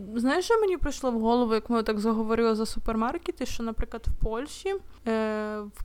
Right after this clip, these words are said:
Польщі, як заходиш в овочевий і фруктовий відділ, ти, ну, скоріше всього, не побачиш, знаєте, таких бридких овочів. Тобто не така ідеальна морквина, як з картинки в Гуглі, а нормальна, яка там, не знаю, в неї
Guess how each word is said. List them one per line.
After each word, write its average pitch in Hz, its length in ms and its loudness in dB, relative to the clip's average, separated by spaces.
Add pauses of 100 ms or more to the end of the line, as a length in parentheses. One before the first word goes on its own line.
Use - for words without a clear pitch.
Польщі, 285 360 -2
як 233 120 -4
заходиш 226 540 -2
в 214 120 -4
овочевий 220 880 0
і - 20 -4
фруктовий 214 720 -2
відділ, 269 560 -2 (760)
ти, 349 580 2
ну, 277 340 -2
скоріше 269 460 2
всього, 349 320 2
не 320 120 0
побачиш, 247 560 2
знаєте, 277 280 -6
таких 226 200 0
бридких 226 520 -2
овочів. 214 540 0 (340)
Тобто 226 280 2
не 247 120 4
така 453 220 4
ідеальна 240 400 6
морквина, 220 560 2
як 208 220 0
з - 140 -8
картинки 220 520 0
в 202 80 -2
Гуглі, 208 560 2
а 202 600 2
нормальна, 233 560 2
яка 214 240 -2
там, 202 460 0
не 208 80 4
знаю, 202 260 2
в 143 40 0
неї 202 340 0